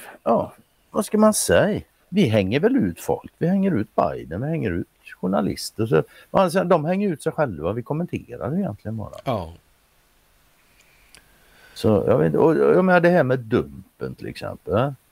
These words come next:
Speaker 2: Mm.
Speaker 1: Jag tycker, jag tycker det är helt lysande.
Speaker 2: Ja, men det är en annan grej, alltså.
Speaker 1: Mm, jo, jo, så sett. Men jag menar,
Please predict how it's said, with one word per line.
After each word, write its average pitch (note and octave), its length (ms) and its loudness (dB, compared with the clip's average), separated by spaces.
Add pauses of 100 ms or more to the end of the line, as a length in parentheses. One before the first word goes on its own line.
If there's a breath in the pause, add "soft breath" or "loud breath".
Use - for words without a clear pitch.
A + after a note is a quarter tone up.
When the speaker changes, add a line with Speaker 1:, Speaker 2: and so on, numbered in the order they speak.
(140)
Speaker 2:
Mm. G#2+ 320 -4
Speaker 1:
Jag D#2+ 140 -4
tycker, B2+ 260 0
jag - 260 0
tycker A3+ 220 2
det G#3 60 2
är F3 60 2
helt A#2 180 -2
lysande. - 640 -8 (520)
Speaker 2:
Ja, A#2+ 120 2
men C#3 160 -2
det E3 140 6
är - 20 4
en C#3+ 100 0
annan G#2+ 340 -4
grej, D#2+ 280 -10
alltså. D#2+ 240 -14 (400 loud breath)
Speaker 1:
Mm, A#2+ 280 6
jo, F3 200 6
jo, F#3+ 200 6
så C#3 280 -4
sett. E3 300 4
Men D#3+ 100 0
jag F3 100 2
menar, F3+ 200 4